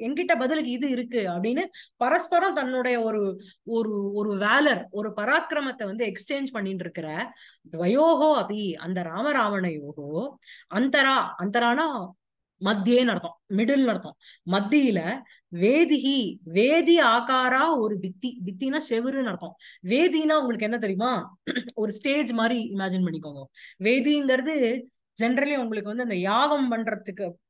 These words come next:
பண்ற, நடக்கிற அந்த இடத்துக்கு வந்து வேதின்னு சொல்லுவா. அது வந்து ஒரு சாதாரணமா தரையை விட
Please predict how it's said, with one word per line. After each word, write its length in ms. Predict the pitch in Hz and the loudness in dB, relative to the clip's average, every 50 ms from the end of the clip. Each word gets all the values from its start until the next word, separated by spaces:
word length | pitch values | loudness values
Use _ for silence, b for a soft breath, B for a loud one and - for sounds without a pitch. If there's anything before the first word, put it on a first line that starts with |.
| _ _ 180 - _ | _ _ -20 -8 _
பண்ற, 380 | 214 202 220 226 226 233 226 202 | -2 -2 0 0 2 2 2 2
நடக்கிற 400 | 185 185 208 247 240 254 254 247 | 0 -2 -4 -4 -2 -2 -2 -2
அந்த 160 | 208 190 180 185 | -2 -2 -4 -4
இடத்துக்கு 400 | 185 190 233 240 240 262 196 214 | -4 -4 -4 -6 -6 -8 -8 -6
வந்து 160 | 190 214 240 | -6 -4 -2
வேதின்னு 440 | 214 196 196 208 196 208 214 220 202 | 0 0 0 2 0 0 0 -2 -2
சொல்லுவா. 280 | 175 170 160 156 151 147 - B B B B B B | -4 -4 -6 -6 -8 -10 -12 B B B B B B
அது 140 | 190 196 202 | -4 -2 0
வந்து 180 | 196 214 247 262 | 0 0 0 0
ஒரு 160 | 233 202 202 180 165 B B B B _ _ _ _ _ - | 2 2 2 0 -2 B B B B _ _ _ _ _ -8
சாதாரணமா 640 | 190 - 240 247 277 285 294 294 294 294 311 320 330 330 | 0 2 4 4 6 6 6 6 6 6 4 4 4 4
தரையை 340 | 320 262 247 269 294 285 269 | 4 2 2 4 4 2 2
விட 140 | 247 254 294 | 2 4 2